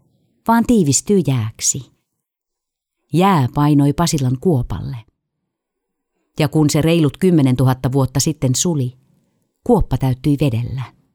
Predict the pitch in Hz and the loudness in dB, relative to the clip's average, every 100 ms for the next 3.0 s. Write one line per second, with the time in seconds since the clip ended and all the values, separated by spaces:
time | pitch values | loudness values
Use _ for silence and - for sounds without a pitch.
0 | _ _ _ _ _ _ _ _ _ _ | _ _ _ _ _ _ _ _ _ _
1 | _ _ _ _ _ - 262 247 220 226 | _ _ _ _ _ 0 2 2 0 2
2 | 269 185 127 127 143 127 - 143 143 - | 2 2 0 -2 -4 -4 -6 -10 -12 -14